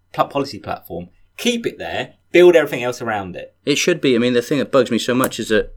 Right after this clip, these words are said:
Speaker 2: you know, life is incredibly hard in this country, and you're not free. No one's free because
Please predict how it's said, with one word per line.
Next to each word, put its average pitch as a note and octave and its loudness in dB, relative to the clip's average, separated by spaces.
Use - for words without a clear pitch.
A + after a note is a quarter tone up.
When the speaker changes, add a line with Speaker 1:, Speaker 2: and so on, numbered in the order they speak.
Speaker 2:
you G#2 -2
know, G#2+ 0
life C3+ 2
is C3 4
incredibly G#2 -2
hard G#2+ 0
in A2 -2
this G2+ -2
country, E2 -6
and F#2+ -6
you're G#2+ 0
not B2+ -4
free. A2+ -2
No A#2+ -2
one's A#2 -2
free C3+ 0
because F2 -4